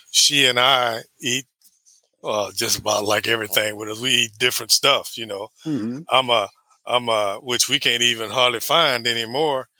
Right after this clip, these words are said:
Speaker 1: I, I like the salt and vinegar, you know. It's,
Speaker 2: Right.
Speaker 1: Subway is about one of the only places that you can find it anymore. And, uh, but I like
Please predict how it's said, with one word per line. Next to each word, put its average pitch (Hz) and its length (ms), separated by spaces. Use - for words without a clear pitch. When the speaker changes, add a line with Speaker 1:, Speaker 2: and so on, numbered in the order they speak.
Speaker 1:
I, 123 280
I - 40
like 120 240
the - 60
salt 131 320
and 110 100
vinegar, 120 420
you 104 140
know. 104 200
It's, 113 300
Speaker 2:
Right. 120 340
Speaker 1:
Subway 135 480
is 117 60
about 139 220
one 120 180
of 120 40
the 117 60
only 127 180
places 135 380
that 123 120
you 135 120
can 131 100
find 156 340
it 113 100
anymore. 104 600
And, 104 320
uh, 98 340
but 123 180
I 151 100
like 143 240